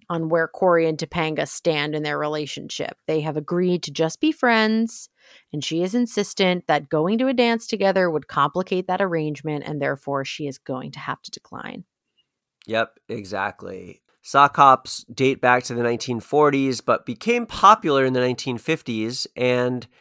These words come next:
Speaker 2: it's called a sock hop because kids were encouraged to remove their shoes so they wouldn't scuff the school gymnasium floor.
Speaker 1: Wow, that's pretty lame, but, uh, I w-, guess I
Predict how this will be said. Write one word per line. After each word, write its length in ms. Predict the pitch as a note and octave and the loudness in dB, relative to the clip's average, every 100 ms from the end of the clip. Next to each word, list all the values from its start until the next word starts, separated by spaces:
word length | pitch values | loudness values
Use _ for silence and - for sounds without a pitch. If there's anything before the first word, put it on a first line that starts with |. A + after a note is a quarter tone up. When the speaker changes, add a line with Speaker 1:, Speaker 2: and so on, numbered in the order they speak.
| _ _ | _ _
Speaker 2:
it's 180 | C3 - | -10 -10
called 380 | - E3+ F#3 D3 | 0 4 4 2
a 160 | B2+ | -4
sock 480 | A#2 - C#3+ F#3 - | -4 0 4 4 2
hop 360 | - G#2 G#2+ - | 0 2 2 0
because 460 | B2 - A#2+ A2+ | -8 -2 0 -2
kids 340 | - D#3 B2+ A2+ | -4 -4 -4 0
were 160 | C3 | 0
encouraged 800 | A2 A2+ - C#3+ C#3 B2+ - - _ _ _ - | 0 -4 -4 -2 0 -2 -8 -14 _ _ _ -6
to 100 | C#3+ | 0
remove 400 | D3+ E3 G#3+ F3+ | 2 2 0 2
their 160 | F#3+ | 0
shoes 340 | E3+ - C#3 C3 | 0 0 0 -2
so 140 | - | -2
they 120 | A#2+ | -2
wouldn't 280 | A#2+ B2 A2+ | 0 -2 -4
scuff 640 | - - - A2 A2 - - _ _ | -6 -6 -2 -2 -2 -8 -20 _ _
the 120 | - A2+ | -6 -4
school 600 | - - A2 A2 G#2+ G2+ | -4 -6 -6 -2 -2 -4
gymnasium 760 | - G#2 G2+ F#2+ F#2+ F#2 F#2 | -6 -8 -8 -12 -12 -12 -12
floor. 500 | - - C#2 - - _ _ _ _ _ _ _ | -14 -12 -12 -12 -16 _ _ _ _ _ _ _
Speaker 1:
Wow, 380 | F3 D#3 D3 D3 _ | -4 0 0 -2 _
that's 220 | F#3 F3+ | -4 -4
pretty 280 | - F#3 D3 | -4 -4 -2
lame, 440 | D3 D3+ C#3 C#3+ - | -2 -4 -6 -8 -4
but, 360 | C#3+ C#3 - _ - | -2 -2 -4 _ -8
uh, 440 | D3 C3+ C#3 C#3 D3 _ _ _ - | -4 -4 -4 -6 -10 _ _ _ -6
I 80 | D#3+ | -4
w-, 160 | D#3 - _ _ - | -6 -12 _ _ -8
guess 200 | E3 E3+ | -4 -2
I 280 | E3+ E3 | -2 -2